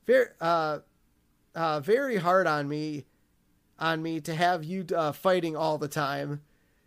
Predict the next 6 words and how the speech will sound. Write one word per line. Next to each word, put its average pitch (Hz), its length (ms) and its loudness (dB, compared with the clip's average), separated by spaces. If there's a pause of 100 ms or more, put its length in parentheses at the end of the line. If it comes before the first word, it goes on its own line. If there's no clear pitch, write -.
(340)
And 156 320 -2
Homer's 151 260 -2
like, 151 240 -4 (160)
"Oh, 226 720 8
okay, 190 360 2
Marge. 165 600 2